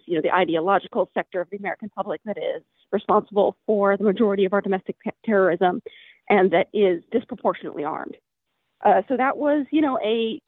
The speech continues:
tactic that Jim Jordan thought he could employ. He thought he could, uh, conscript the f-, electoral and physical fear of the Republican base in his service. Uh,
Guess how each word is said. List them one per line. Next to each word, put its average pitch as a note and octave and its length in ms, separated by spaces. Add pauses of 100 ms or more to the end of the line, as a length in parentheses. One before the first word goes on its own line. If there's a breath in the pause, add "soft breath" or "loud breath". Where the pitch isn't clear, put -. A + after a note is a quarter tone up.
tactic D4+ 460
that A3+ 320
Jim B3 240
Jordan G#3+ 460 (520 soft breath)
thought C4 160
he B3+ 100
could A#3+ 160
employ. G3+ 340 (100)
He E3 120
thought G#3 220
he G#3 100
could, F#3+ 600
uh, - 260 (120)
conscript - 640 (1000)
the F#3+ 120
f-, - 40 (340)
electoral B3 760
and F3 220
physical A3 360 (100)
fear G3 400 (320)
of G#3 140
the F3+ 80
Republican F#3 560
base F3+ 380
in G3 160
his F#3+ 160 (120)
service. F#3+ 380 (400)
Uh, F#3 240